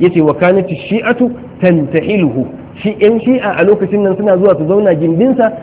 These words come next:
suna liƙa masa ra'ayoyi, suna cewa suna tare da shi, shine ma'anan tantahiluhu. Ma'ana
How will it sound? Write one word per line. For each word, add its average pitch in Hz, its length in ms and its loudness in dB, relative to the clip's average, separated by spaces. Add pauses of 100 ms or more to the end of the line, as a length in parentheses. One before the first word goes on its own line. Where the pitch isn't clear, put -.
(180)
suna 208 200 2
liƙa 190 320 0
masa 160 200 -2
ra'ayoyi, 147 440 0 (300)
suna 208 200 4
cewa 180 240 2
suna 180 200 0
tare 143 220 0
da 143 80 -4
shi, 131 120 -8
shine 208 180 0
ma'anan 175 300 0
tantahiluhu. 151 580 -2 (540)
Ma'ana 180 380 4